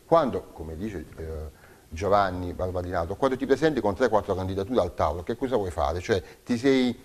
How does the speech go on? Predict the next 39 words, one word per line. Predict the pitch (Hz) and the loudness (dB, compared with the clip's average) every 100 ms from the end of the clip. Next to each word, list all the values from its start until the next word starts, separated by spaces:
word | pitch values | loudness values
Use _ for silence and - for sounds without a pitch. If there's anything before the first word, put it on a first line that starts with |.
| - | -2
frantumato | - 120 104 131 143 104 | 2 2 2 2 2 2
come | 92 95 | -2 0
partito, | 92 - 92 95 | -2 -2 -6 -2
quindi | 127 110 | 2 4
hai | 101 | 2
quattro | 98 139 - | 4 2 4
indirizzi | 110 98 98 98 - | -2 0 -2 -4 -6
diversi. | 92 110 80 - - - _ _ - - - - | 0 2 2 -2 -14 -18 _ _ -20 -20 -20 0
Gli | 190 | 4
altri | 190 185 214 | 4 4 2
non | 170 | 6
l'hanno | 120 107 | 6 4
accettato | 95 92 - 78 92 | 0 -4 -4 -6 -4
e | 120 | -6
per | - 233 | -2 -2
cui | 202 | 0
siamo | 120 123 127 | 2 2 2
dovuti | 147 151 135 107 | 0 0 0 -2
poi, | 104 135 | 0 0
ognuno | 98 120 165 175 | 2 0 0 0
di | 123 | 0
noi, | 127 110 78 - - - | 2 2 0 -8 -18 -12
c'è | - 180 | 0 2
chi | - | 4
ha | |
scelto | 139 - 117 123 | 2 4 4 4
una | 135 104 | 0 -2
strada | - 104 101 | 2 4 4
dall'inizio, | 92 92 98 107 110 92 | 2 2 0 -2 -2 -6
ha | |
detto, | 92 90 - 87 - - | -6 -8 -2 -2 -2 -10
Blandimarte | - 104 110 120 113 | 0 2 4 2 2
ha | |
detto, | 95 98 - | -2 -2 -8
"Senti, | - 110 92 | -6 -6 -6
Blandimarte, | 80 95 95 92 73 - | -4 -2 0 0 -2 -4
chi | - 104 | -4 -2
lo | 98 | 0
rappresentava?" | 92 - 87 92 87 98 80 | 0 -2 -6 -8 0 2 2